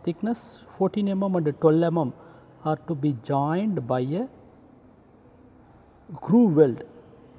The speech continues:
as shown in figure. The joint is subjected to a factored tensile force of three fifty kilonewton, assuming an effective length of one fifty M M.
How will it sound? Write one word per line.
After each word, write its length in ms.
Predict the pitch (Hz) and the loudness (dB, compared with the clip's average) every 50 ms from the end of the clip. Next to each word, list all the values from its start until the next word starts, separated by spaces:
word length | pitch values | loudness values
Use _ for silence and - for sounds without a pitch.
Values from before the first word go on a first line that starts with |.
| - - | -8 -4
as 220 | 156 156 147 123 | -4 -4 -2 -2
shown 180 | 160 160 156 151 | -2 -2 -2 -2
in 140 | 139 131 | -2 -4
figure. 340 | 117 - 131 117 139 156 226 - - - - - - - - - - - - - - - - - - - - - - - | -6 -6 -6 -2 -2 -2 -4 -4 -10 -20 -20 -20 -20 -20 -20 -20 -20 -20 -20 -20 -20 -20 -20 -20 -20 -20 -20 -12 0 0
The 80 | 156 | 0
joint 400 | 143 135 165 165 180 196 208 196 | 2 2 0 0 2 0 0 0
is 140 | 208 208 - | -2 -2 -2
subjected 680 | - - 127 127 - 180 170 - - 196 175 185 - - | 0 -2 -2 0 0 -4 -4 0 -2 -2 -2 -2 -4 -4
to 220 | 170 165 160 160 | -2 -2 0 0
a 140 | 160 165 170 - - - - - - - - - - - - - - - - _ - - - - | -2 -4 -6 -12 -20 -20 -20 -20 -20 -20 -20 -20 -20 -20 -20 -20 -20 -20 -20 _ -20 -14 -4 -2
factored 720 | 165 170 175 - - - - - 185 180 180 180 185 180 - - - - - - - - - _ - - - | -2 0 -2 -4 -8 -10 -2 0 0 0 0 0 -4 -6 -10 -16 -20 -20 -20 -20 -20 -20 -20 _ -16 -4 0
tensile 480 | 151 143 147 151 - - 160 160 156 147 - | 0 2 0 0 -4 -4 -4 -4 -4 -6 -4
force 280 | - 147 147 143 - - | -2 0 0 0 -2 -4
of 140 | - 151 151 - - - | -4 -4 -4 -4 -8 -4
three 200 | - 214 220 202 | -2 -2 -2 -2
fifty 380 | - - 170 - - - 165 | -2 -6 -8 -8 -4 -4 -4
kilonewton, 800 | 156 - - - 147 143 147 139 131 127 123 120 - 123 113 110 135 - - - - - - - - - - - - | -4 -4 -2 -2 0 2 2 0 0 -2 -6 -6 -6 -8 -8 -8 -10 -14 -20 -20 -20 -20 -20 -20 -20 -20 -20 -10 -6
assuming 580 | 123 123 120 117 151 175 180 185 185 180 175 | -4 -4 -2 -2 -2 -2 0 0 -2 -2 -2
an 120 | 180 175 170 | -2 -2 -2
effective 640 | - 135 165 160 - 175 160 - - - 190 175 | -2 -2 -4 -2 -2 -4 -6 -6 -2 0 0 2
length 340 | 156 143 147 151 147 - - | 4 2 2 2 0 -2 0
of 160 | 156 151 156 151 - - - - - - - - - - - - - - | 2 2 0 -2 -8 -20 -20 -20 -20 -20 -20 -20 -20 -20 -20 -20 -14 -4
one 220 | 147 147 156 165 | -2 0 0 0
fifty 380 | 160 - 165 - - - 143 139 | -2 -4 -6 -6 -2 -4 -2 -2
M 120 | 135 127 | -2 -2
M. 220 | 123 131 151 214 | -4 -4 -4 -6